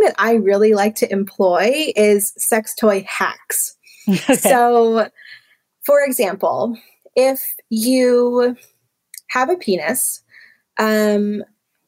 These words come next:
Speaker 1: a lot of sex toys that are marketed toward folks who have penises, um, are strokers.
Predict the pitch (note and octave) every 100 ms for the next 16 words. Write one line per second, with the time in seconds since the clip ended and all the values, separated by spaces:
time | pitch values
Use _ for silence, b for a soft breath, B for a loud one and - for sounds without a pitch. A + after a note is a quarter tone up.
0 | B B _ _ _ A3+ A#3 A3+ B3 C4+
1 | C4+ C4 - - - - A3 - G#3+ G#3
2 | G3+ G3 G3 G3+ G3 G3 - G3 F#3+ F#3+
3 | F#3 A3 - G#3+ G3+ - G#3+ A3 - F#3
4 | G3 - F#3+ G3 G3+ A3+ - G3 F#3+ F#3+
5 | - F#3+ F#3 F3+ - G#3+ - B3 G#3+ G#3+
6 | - G#3 -